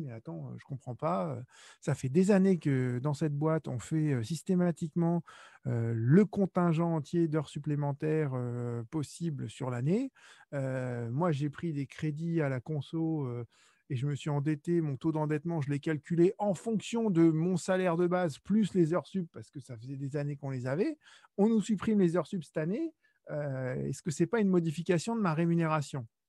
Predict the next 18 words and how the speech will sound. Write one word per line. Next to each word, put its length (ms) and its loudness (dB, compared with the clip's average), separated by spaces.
Alors, 500 -14
la 100 -12
question 360 -8
qu'on 120 -14
peut 120 -14
se 80 -20
poser, 280 -8
c'est, 280 -2
euh, 80 -6
oui, 300 -6
est-ce 100 -18
que 120 -10
ça 140 -12
modifie 380 -10
la 180 -12
rémunération 640 -8
ou 100 -4
pas ? 260 -6